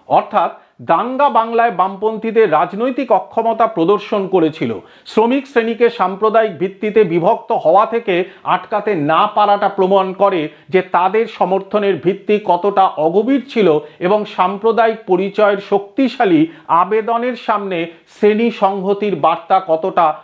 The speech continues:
অর্থহীন ছিল। অর্থাৎ সেই মুহূর্তে ধর্মীয় পরিচয় শ্রেণী পরিচয়ের ঊর্ধ্বে উঠে গিয়েছিল। ঐতিহাসিকরা এই প্রচেষ্টাকে হোপলেসলি ইনঅ্যাডিকুয়েট বা অকল্পনীয়ভাবে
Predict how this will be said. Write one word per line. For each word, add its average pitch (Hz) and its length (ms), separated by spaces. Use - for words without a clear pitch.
অর্থহীন 165 680
ছিল। 107 300
অর্থাৎ 233 360
সেই 302 420
মুহূর্তে 240 520
ধর্মীয় 240 540
পরিচয় 180 580
শ্রেণী 220 440
পরিচয়ের 196 600
ঊর্ধ্বে 202 360
উঠে 165 260
গিয়েছিল। 135 480
ঐতিহাসিকরা 214 720
এই 220 100
প্রচেষ্টাকে 202 880
হোপলেসলি 240 760
ইনঅ্যাডিকুয়েট 233 800
বা 190 200
অকল্পনীয়ভাবে 226 1300